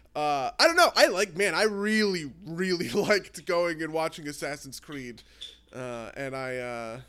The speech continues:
I really, I, you know, I feel bad for Assassin's Creed. I wanna give Assassin's Creed some kind of, like, critical charity. <laughs>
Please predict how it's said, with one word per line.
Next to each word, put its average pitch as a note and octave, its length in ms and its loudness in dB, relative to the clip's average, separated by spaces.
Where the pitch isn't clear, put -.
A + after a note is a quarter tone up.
I D#3 60 -4
really, F3+ 340 -8
I, F3 40 -4
you G3 120 -2
know, G3+ 80 0
I G#3 80 0
feel A#3+ 160 -6
bad D#3 240 -4
for - 80 -14
Assassin's - 420 -16
Creed. - 280 -20
I E3+ 100 0
wanna A3+ 180 0
give G3 160 -2
Assassin's E3+ 420 -6
Creed D3 280 -8
some D3+ 140 -10
kind C#3+ 260 -6
of, C3+ 100 -8
like, B2 240 -6
critical C#3 400 -10
charity. A2+ 640 -10
<laughs> - 20 8